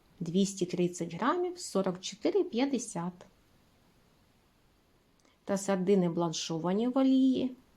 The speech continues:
теж двісті тридцять грамів, сорок чотири. Олія від торгової марки Олейна, вісімсот п'ятдесят мілілітрів, рафінована, п'ятдесят вісім сімдесят.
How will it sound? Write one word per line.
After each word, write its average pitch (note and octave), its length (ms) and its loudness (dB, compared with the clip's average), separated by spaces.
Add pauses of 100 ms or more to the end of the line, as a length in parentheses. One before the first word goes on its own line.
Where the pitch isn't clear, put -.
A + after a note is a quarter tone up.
(760)
теж G3 240 2
двісті F3+ 400 0
тридцять F3 440 -2
грамів, F4+ 380 0
сорок - 360 -2
чотири. F3+ 600 -4 (1300)
Олія G3 680 2 (160)
від F#3+ 100 0
торгової F#3+ 460 2
марки E3 520 -2 (180)
Олейна, E3 720 -2 (120)
вісімсот F#3 640 0
п'ятдесят E3+ 540 -4
мілілітрів, E3+ 720 0 (500)
рафінована, A#3 880 -2 (340)
п'ятдесят F#3 640 0
вісім A3+ 420 2
сімдесят. F#3+ 720 -2